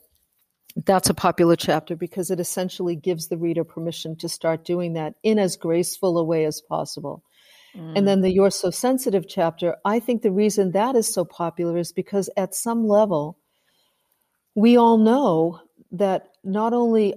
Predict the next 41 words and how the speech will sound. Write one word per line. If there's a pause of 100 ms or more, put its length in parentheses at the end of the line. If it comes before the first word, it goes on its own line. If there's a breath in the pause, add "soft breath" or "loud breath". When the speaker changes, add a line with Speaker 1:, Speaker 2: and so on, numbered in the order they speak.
Speaker 1:
are
we
sensitive
people,
but
that
it
really
is
the
key
to (340)
being
more
tuned
into
life,
being
more
tuned
into
ourselves,
being
more
tuned
into
our (580 soft breath)
intuition,
which
is
our
Speaker 2:
Mm-hmm.
Speaker 1:
higher
wisdom,
being
more
tuned
into
ourselves
as
higher,